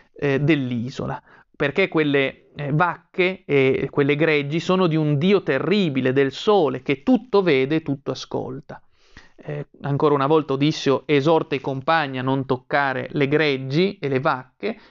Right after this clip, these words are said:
e riesce a persuadere il cuore superbo dei suoi compagni. Però per tutto un mese intero soffia ininterrottamente Zeus, eh, noto scatenato da Zeus,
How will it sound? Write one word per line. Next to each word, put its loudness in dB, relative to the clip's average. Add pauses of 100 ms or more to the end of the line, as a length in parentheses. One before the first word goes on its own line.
(120)
e 2
riesce 2
a 0
persuadere 2
il -2
cuore 4
superbo 0
dei 2
suoi 0 (320)
compagni. -4
Però 2
per -2
tutto 2
un 2
mese 2
intero 0
soffia -2 (180)
ininterrottamente 0
Zeus, 0 (380)
eh, -2
noto 4
scatenato -2
da -2
Zeus, -2